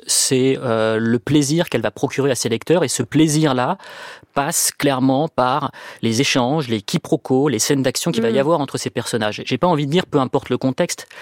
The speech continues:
Speaker 1: et je, je vais pas
Speaker 2: Pas
Speaker 1: dire
Speaker 2: peu
Speaker 1: non.
Speaker 2: importe l'histoire, c'est, c'est
Speaker 1: Voilà.
Speaker 2: pas non plus. Ouais.
Speaker 1: Pas non plus, puisqu'il y a t-, il faut toujours un socle et il faut toujours un contexte, une base.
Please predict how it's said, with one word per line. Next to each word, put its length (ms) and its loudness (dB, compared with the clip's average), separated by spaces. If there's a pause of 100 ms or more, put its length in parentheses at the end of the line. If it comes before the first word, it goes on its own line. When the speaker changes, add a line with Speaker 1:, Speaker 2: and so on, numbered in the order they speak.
(320)
Speaker 1:
et 260 -4
je, 100 -6 (320)
je 80 -6
vais 80 0
pas 120 -2
Speaker 2:
Pas 80 2
Speaker 1:
dire 80 -2
Speaker 2:
peu 80 4
Speaker 1:
non. 80 6
Speaker 2:
importe 260 0
l'histoire, 400 0
c'est, 120 -6
c'est 160 -4
Speaker 1:
Voilà. 240 2 (100)
Speaker 2:
pas 80 0
non 120 2
plus. 240 -2 (200)
Ouais. 120 -2
Speaker 1:
Pas 120 2
non 100 2
plus, 180 0
puisqu'il 220 0
y 60 6
a 40 4
t-, 140 -6
il 100 -2
faut 140 -2
toujours 460 2
un 100 -4
socle 380 2
et 40 0
il 60 -2
faut 140 -4
toujours 260 2
un 60 -4
contexte, 480 -4
une 100 2
base. 300 0